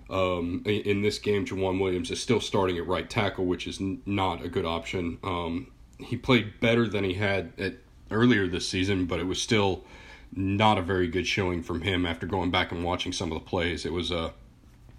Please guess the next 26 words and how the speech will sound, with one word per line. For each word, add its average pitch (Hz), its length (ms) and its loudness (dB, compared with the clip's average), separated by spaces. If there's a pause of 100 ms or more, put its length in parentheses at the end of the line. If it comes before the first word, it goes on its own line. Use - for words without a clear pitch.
(500)
you 101 100 4
know, 90 140 0
he, 98 120 -4
he 110 140 -2
was 95 160 -2
still 98 160 2
getting 90 240 -2
blown 90 240 -2
off 82 180 -4
the 87 60 -8
ball. 80 320 -4 (460)
So 92 220 -2
it 95 60 -2
wasn't 110 260 0
a - 20 -2
great 101 220 2
showing 98 300 0
from 87 180 -6
him, 110 360 2
but, 87 360 -4 (880)
you 104 120 4
know, 95 100 0
Florida 104 340 2
State's 104 240 -4
wide 104 200 4
receivers, 131 580 2